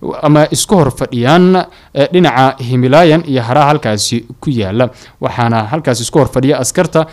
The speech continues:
waxaana dhowr jeer dhex maray gacanka hadal sababay khasaare isugu jira dhimasho iyo dhaawac, waxaana inta badan khasaaruhu gaaraa ciidamada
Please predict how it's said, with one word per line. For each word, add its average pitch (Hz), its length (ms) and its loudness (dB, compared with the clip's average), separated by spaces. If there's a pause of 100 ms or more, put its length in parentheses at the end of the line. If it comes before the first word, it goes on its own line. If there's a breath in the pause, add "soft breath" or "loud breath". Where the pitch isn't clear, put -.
(200 loud breath)
waxaana 165 260 2
dhowr 185 220 0
jeer 165 180 -2
dhex 175 140 -2
maray 165 260 4 (320 loud breath)
gacanka 147 400 -2
hadal 170 280 2
sababay 160 420 0 (320 loud breath)
khasaare 156 400 2
isugu 135 320 -4
jira 127 180 -4
dhimasho 120 320 -4
iyo 123 80 -2
dhaawac, 131 280 2
waxaana 127 260 -4 (100)
inta 196 260 -4
badan 156 280 0
khasaaruhu 135 500 -2
gaaraa 113 320 -2
ciidamada 117 400 -4